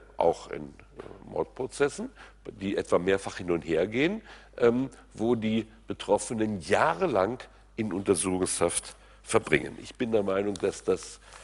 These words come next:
äh, also nicht akzeptabel ist. Ähm,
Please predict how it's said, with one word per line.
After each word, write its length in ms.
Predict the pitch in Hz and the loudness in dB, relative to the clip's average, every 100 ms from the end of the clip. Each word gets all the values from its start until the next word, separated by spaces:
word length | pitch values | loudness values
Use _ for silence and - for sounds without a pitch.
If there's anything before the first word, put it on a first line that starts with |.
| - - - | -20 -14 -2
äh, 340 | 87 87 64 - - - | 2 2 0 -4 -12 -4
also 320 | 87 82 82 - - - - - - - - - - - - - | -2 0 -2 -4 -18 -20 -20 -20 -20 -20 -20 -20 -20 -18 -14 -4
nicht 300 | 90 - - | -4 -4 -6
akzeptabel 920 | - - - - - 101 101 - - | -8 -8 -8 -8 -2 0 0 -2 0
ist. 420 | 151 - - - - - - - | 2 2 -2 -10 -12 -18 -16 0
Ähm, 320 | 98 107 104 | 0 2 -2